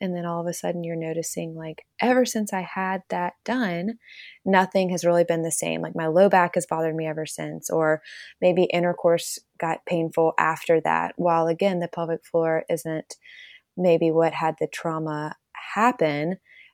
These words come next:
that change in abdominal wall also affected the pelvic floor.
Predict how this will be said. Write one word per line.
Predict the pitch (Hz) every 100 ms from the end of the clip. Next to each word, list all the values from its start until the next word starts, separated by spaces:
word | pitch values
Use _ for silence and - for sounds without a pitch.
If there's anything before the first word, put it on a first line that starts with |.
| -
that | - - -
change | - 185 196 196
in | 180
abdominal | 165 170 175 185 170 156
wall | 151 151 147 147 -
also | 160 160 170
affected | 156 156 170 - 151
the | 160
pelvic | 147 160 175 -
floor. | - - - 196